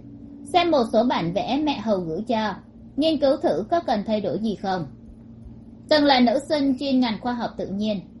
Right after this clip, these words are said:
những thứ này đối với mẹ Hầu cũng chỉ là đồ chơi. Sau khi tham khảo ý kiến của Hầu Mạch, mẹ Hầu hỏi, "Hôm nay con không sang nhà Tiểu Ngọc à?" "Con mới bị đuổi về." Hầu Mạch chán nản ngồi xuống ghế sofa,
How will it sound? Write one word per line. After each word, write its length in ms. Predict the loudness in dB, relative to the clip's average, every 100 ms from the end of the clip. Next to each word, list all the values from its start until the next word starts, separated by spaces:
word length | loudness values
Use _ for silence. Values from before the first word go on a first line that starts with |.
| -20 -10 0
những 200 | 0 2
thứ 160 | 2
này 180 | 2 2
đối 180 | 2 2
với 180 | 2 2
mẹ 220 | 0 -2
Hầu 280 | 0 0 0
cũng 240 | -2 -2
chỉ 180 | -2 -2
là 140 | -2 -2
đồ 180 | -2 -4
chơi. 280 | -2 0 -2 -6 -16 -20 -20 -20 -2
Sau 180 | 2
khi 180 | 4 2 2
tham 160 | 0
khảo 160 | 2 0
ý 160 | 0 0
kiến 280 | 0 0
của 140 | 0 -2
Hầu 180 | 0 -2
Mạch, 260 | -2 -8 -10 0
mẹ 220 | 0 2
Hầu 200 | -2 -4
hỏi, 320 | -4 -6 -6 -8 -14 -20 -20 -6
"Hôm 180 | -2 2
nay 240 | 4 2 2
con 160 | 0
không 120 | 0 -2
sang 200 | 0 2
nhà 160 | 0 -2
Tiểu 160 | -2
Ngọc 200 | -2 -2
à?" 280 | -4 -6 -6 -10 -20 -20 -20 -20 -20 -20 -4
"Con 320 | 2 4 4
mới 120 | 4
bị 140 | 0
đuổi 260 | -4 -2 -2
về." 340 | 0 -2 -2 -8 -14 -20 -20 -20 -20 -8
Hầu 140 | -2
Mạch 200 | 0 0
chán 200 | 2 0
nản 220 | 0 0 0
ngồi 140 | 0
xuống 240 | 0 0
ghế 140 | 2 0
sofa, 440 | 0 -2 -2 -2